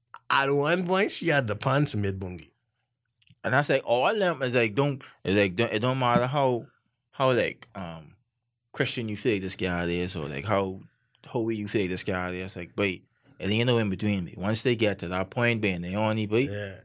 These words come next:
Speaker 2: they literally down for anything,
Speaker 1: I
Speaker 2: but
Speaker 1: think I see why people is calling it a fucking demon, though.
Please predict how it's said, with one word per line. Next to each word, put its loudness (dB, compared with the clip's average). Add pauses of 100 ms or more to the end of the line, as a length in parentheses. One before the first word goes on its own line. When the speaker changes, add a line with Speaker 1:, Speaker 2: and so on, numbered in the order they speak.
Speaker 2:
they -2
literally 2
down 4
for -2
anything, 0
Speaker 1:
I 2
Speaker 2:
but -8
Speaker 1:
think 2 (340)
I 2
see 0
why 2
people 0
is 0
calling 2
it -10
a -12
fucking -6
demon, 2
though. -12